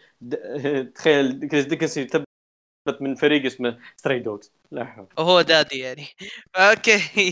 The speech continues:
Speaker 2: <laughs> آه، لكن، لكن والله إصابة، آه، دينغستون واضح إنها
Speaker 1: مم.
Speaker 2: خطيرة. واضح، واضح، واضح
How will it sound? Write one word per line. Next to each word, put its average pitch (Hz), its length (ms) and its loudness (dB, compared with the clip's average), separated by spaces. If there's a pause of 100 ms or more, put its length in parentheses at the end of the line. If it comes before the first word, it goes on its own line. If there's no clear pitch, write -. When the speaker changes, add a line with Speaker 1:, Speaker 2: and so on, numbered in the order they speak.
(160)
Speaker 2:
<laughs> 220 420 -8
آه، 170 280 6 (760)
لكن، 196 440 6
لكن 170 480 0
والله 202 220 4
إصابة، 165 420 2 (160)
آه، 120 540 -6 (360)
دينغستون 156 360 -8
واضح 135 300 -6
إنها 120 160 -12
Speaker 1:
مم. 110 60 -14
Speaker 2:
خطيرة. - 340 -16 (200)
واضح، 139 440 -4
واضح، 131 300 -6
واضح 131 160 -14